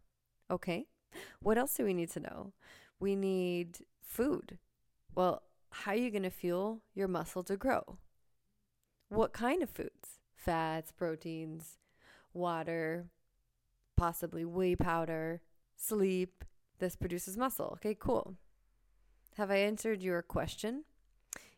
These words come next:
If I just gave you the answer and said, um, "Just jump rope like me.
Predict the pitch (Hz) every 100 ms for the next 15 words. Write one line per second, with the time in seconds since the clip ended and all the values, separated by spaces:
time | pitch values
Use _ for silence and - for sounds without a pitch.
0 | - 240 269 285 - 247 233 226 202 190
1 | 220 196 180 175 - 175 170 175 170 -
2 | _ _ _ _ _ - - 294 294 294
3 | 294 311 311 - 240 226 214 202 190 185
4 | 185 190